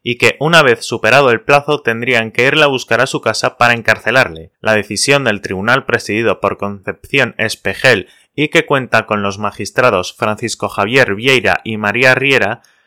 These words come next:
sorprendió al abogado del rapero, Diego Catriel Hercoren. Dictaminan su ingreso en prisión haciendo su propia valoración y sin atender a ninguna de las cuestiones explicitadas en los informes de la defensa y la fiscalía,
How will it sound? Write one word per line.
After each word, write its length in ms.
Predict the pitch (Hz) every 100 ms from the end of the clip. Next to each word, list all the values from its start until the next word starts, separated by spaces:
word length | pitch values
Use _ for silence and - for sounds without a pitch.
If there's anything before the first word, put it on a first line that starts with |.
| _ -
sorprendió 720 | - 160 156 131 123 123 135
al 80 | 113
abogado 380 | 104 120 127
del 140 | 117 101
rapero, 500 | 98 101 113 143 - _ _
Diego 500 | - 120 131 135 139 - 131 _
Catriel 640 | 127 113 117 117 120 _ _ _ _
Hercoren. 920 | - 107 110 - 139 135 90 82 82 _ _
Dictaminan 720 | - 120 - 120 127 156 175 160
su 220 | - 113
ingreso 400 | 113 123 127 160
en 80 | 147
prisión 460 | 117 - 117 131 -
haciendo 500 | 113 - 139 143 147
su 280 | - 110
propia 300 | - 151 156
valoración 600 | 139 123 107 107 123 127 -
y 120 | 147
sin 220 | - 156
atender 600 | 139 120 117 123 143 -
a 120 | -
ninguna 480 | 123 123 123 147 165
de 60 | 151
las 180 | 135 -
cuestiones 720 | 117 110 120 123 123 - _ _ _ -
explicitadas 920 | 147 - 170 170 131 - 120 139 -
en 140 | 117
los 160 | 107 104
informes 500 | 98 - 123 135 135
de 80 | 110
la 140 | 95
defensa 400 | 90 - 117 117
y 20 |
la 140 | 101 98
fiscalía, 640 | 107 - 113 131 85